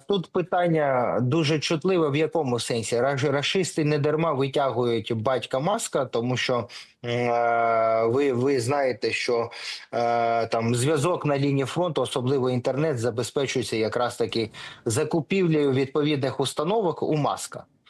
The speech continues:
А, і тут, бачите, я, я, як, яка межа створюється. Тобто Україна відреагує жорстко, це все може посипатись. Хоча ви знаєте, що Польща, Нідерланди, окремі держави якраз таки, е, займаються закупівлею для України і фінансуванням,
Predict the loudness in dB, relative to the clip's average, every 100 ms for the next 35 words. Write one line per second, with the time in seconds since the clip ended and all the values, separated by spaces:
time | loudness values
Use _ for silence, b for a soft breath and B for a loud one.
0 | B _ _ -2 0 2 0 0 2 2
1 | 0 0 0 0 0 -2 -2 0 2 2
2 | 2 0 0 0 -2 -4 -4 -2 -2 -2
3 | 0 0 0 0 -2 -2 -4 -2 0 0
4 | -2 -4 -4 -4 -2 0 0 2 2 2
5 | 0 -2 -8 _ _ _ -2 0 2 2
6 | 2 2 2 2 2 0 -2 -2 -2 -2
7 | b b b -2 -2 0 0 0 0 -2
8 | -4 -2 -2 0 -2 -2 -4 -2 0 0
9 | 0 0 0 -2 -2 -4 0 0 0 0
10 | 0 0 0 0 0 0 0 0 -2 0
11 | 0 0 0 0 0 0 0 0 -2 -4
12 | -4 -2 -4 -8 -18 _ -6 -2 2 2
13 | 2 0 2 2 2 2 0 0 -2 0
14 | -2 -2 0 2 0 0 0 0 0 0
15 | 0 0 0 -2 -2 0 0 0 -2